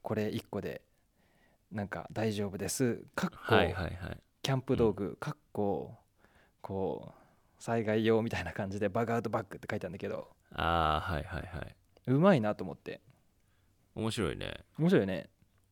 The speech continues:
Speaker 2: うん。
Speaker 1: で、それでやっぱ、こう、クリックしちゃったというか、
Speaker 2: うん。
Speaker 1: あの、そういうバッグが売れてるっていうのをね、こう、それ、そこにたどり着いたんだけど、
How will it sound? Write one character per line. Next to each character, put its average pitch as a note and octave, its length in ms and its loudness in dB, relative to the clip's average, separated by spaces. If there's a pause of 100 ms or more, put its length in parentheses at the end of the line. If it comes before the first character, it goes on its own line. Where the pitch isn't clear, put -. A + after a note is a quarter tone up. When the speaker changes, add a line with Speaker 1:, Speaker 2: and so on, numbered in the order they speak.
(220)
Speaker 2:
う E2 60 -2
ん。 D2+ 420 0
Speaker 1:
で、 D3+ 100 -2
そ E3+ 120 2
れ E3 80 4
で D#3+ 300 8
や C#3+ 80 6
っ - 20 -6
ぱ、 - 320 0 (100)
こ - 340 -2
う、 - 120 -20
ク - 80 2
リ C3+ 80 4
ッ - 60 -10
ク - 100 -6
し - 60 -8
ち - 60 -2
ゃ - 20 -2
っ - 60 -4
た - 120 -10
と - 100 -16
い B2+ 60 -12
う - 40 -14
か、 - 240 -10 (840)
Speaker 2:
う - 60 -4
ん。 F#2 420 -2 (160)
Speaker 1:
あ G#2 240 -2
の、 - 800 -6
そ A2+ 180 4
う A2 60 6
い G#2+ 160 2
う G2+ 120 -2
バ A2+ 180 -2
ッ - 80 -14
グ F#2+ 80 -8
が F#2+ 60 -6
売 A2 100 -4
れ G#2+ 100 -2
て G#2+ 120 0
る G#2+ 80 0
っ - 20 -6
て - 180 -8
い F2+ 60 -6
う F2 40 -10
の F2 100 -10
を F#2 60 -10
ね、 G2 240 -10 (1080)
こ - 360 -8
う、 - 40 -12
そ - 120 -4
れ、 G#2+ 140 0
そ - 120 -8
こ A#2+ 80 2
に G#2+ 60 0
た A2 80 2
ど A2 120 2
り G#2+ 80 -2
着 - 80 2
い A#2 60 4
た - 100 -6
ん - 20 -10
だ G2 80 -12
け - 100 -8
ど、 - 240 -8